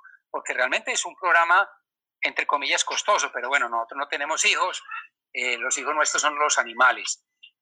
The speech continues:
Entonces, con mucho gusto lo hacemos, pero, pero es, es del bolsillo. No piensen que ustedes lo van a hacer, las corporaciones les van a ayudar. Ah, ahora, últimamente, Cornare nos está ayudando con un, con, con algo, algo, pues... Eh, que, que no es muy significativo, pero, pues, es una ayudita.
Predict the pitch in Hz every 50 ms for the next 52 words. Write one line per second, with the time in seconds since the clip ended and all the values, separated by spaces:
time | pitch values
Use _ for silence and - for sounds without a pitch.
0 | _ _ 127 127 - - 127 139 143 - 165 147 139 131 - 170 170 170 - -
1 | 175 156 131 135 185 180 156 131 - - - 143 123 123 117 - - 131 123 120
2 | 117 117 123 127 120 120 - - - - 120 117 - 156 196 196 175 131 - 147
3 | 151 143 151 143 131 127 - 156 160 165 196 - - - - - - 139 160 180
4 | 165 151 160 160 - 170 180 185 185 180 180 170 156 151 - - 151 135 - -
5 | 135 123 120 123 127 147 160 151 143 - 117 117 135 160 165 143 127 120 - -
6 | - 131 139 123 - - - _ _ _ _ _ _ _ _ _ _ - 120 123
7 | 123 123 123 123 120 123 - - - 135 143 151 170 185 220 240 240 - - _
8 | _ _ - 180 160 - 202 190 160 151 143 - 185 196 - - - 156 135 131
9 | 131 131 127 131 165 180 202 190 147 135 123 - 120 117 123 143 147 139 143 160
10 | 160 - 147 123 117 113 113 _ _ - 113 113 _ _ _ 117 113 127 143 151
11 | 131 - - - 123 127 127 123 135 143 143 151 151 - 165 147 - - - -
12 | - _ _ _ 117 107 104 104 101 98 - _ _ _ _ _ _ _ _ _
13 | - 117 113 113 113 107 - - 120 117 113 117 127 160 190 - - 220 233 226
14 | 220 214 175 - 202 165 214 - - 180 139 - - - - - 151 135 139 151
15 | 151 135 127 147 170 - - 101 95